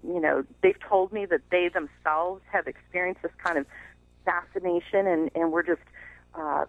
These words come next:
they tried to talk to Christians they knew and were completely ignored or rebuffed or, uh, just honestly shunned.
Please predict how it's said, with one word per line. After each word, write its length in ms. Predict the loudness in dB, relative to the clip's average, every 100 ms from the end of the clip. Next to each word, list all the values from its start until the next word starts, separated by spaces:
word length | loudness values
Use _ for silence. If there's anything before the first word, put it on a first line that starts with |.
| 2
they 120 | 2
tried 380 | 4 0 2 2
to 80 | 0
talk 300 | 0 0 -2
to 60 |
Christians 440 | -10 -10 -6 -4 4
they 100 | 4
knew 240 | 4 4 4
and 100 | 2
were 100 | -2
completely 840 | -6 -10 -6 0 2 6 4 4
ignored 640 | -2 -2 2 4 4 2 -4 -16 -20 -20 -6
or 220 | 0 0
rebuffed 500 | 2 -2 2 2 2 -6 -20 -20 -6
or, 380 | 0 2 2 -2 -10 -14
uh, 340 | -8 -6 -6 -8 -12 -20 -16
just 140 | -16 -14 0
honestly 400 | 2 2 0 -4 -4 0
shunned. 380 | 2 2 0